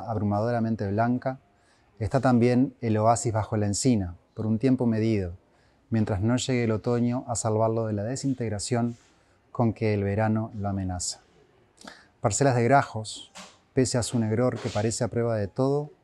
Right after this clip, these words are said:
de pronto ya no resisten. Cristalizadas, se fracturan, libran a su muerte la materia verde, que se organiza bajo distintos nombres,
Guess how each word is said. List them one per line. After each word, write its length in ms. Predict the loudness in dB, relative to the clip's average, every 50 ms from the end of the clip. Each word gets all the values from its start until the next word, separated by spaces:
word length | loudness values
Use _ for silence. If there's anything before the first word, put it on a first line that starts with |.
| _ _ _ -10
de 160 | -8 -8 -6
pronto 360 | -2 0 0 0 0 0 -2
ya 160 | -2 0 0
no 100 | 0 0
resisten. 640 | -2 -2 -4 -4 -6 -6 -8 -10 -14 -12 -12 -14 -18 _ _ _ _ _ _ _ _ _ _ _ _ _ _ _ _
Cristalizadas, 1080 | 0 0 0 0 0 0 0 0 2 4 6 6 8 6 6 2 -2 -6 -10 -16 -18 -14
se 180 | -8 -6 -6 -2
fracturan, 720 | -2 -2 -2 -2 0 2 2 2 2 2 0 -2 -4 -6 -10 -18 _ _ _ _ _ _ -4 2
libran 320 | 6 6 6 6 6 4
a 40 | 4
su 140 | 2 4 4
muerte 340 | 4 4 4 2 2 2
la 80 | 2 2
materia 400 | 2 0 0 0 -2 0 0 0
verde, 420 | 2 2 0 0 0 -2 -4 -6 -10 -16 _ _ _ _
que 120 | -6 -6
se 140 | -4 -4 -4
organiza 540 | -4 -2 0 0 -2 -2 -2 -4 -4 -4 -6 _ _ _ _ _ _ _ -2
bajo 240 | -2 -2 0 2 0
distintos 380 | 0 0 0 0 0 0 0 2
nombres, 640 | 4 2 4 2 0 -2 -6 -10 -10 -12 -12 -14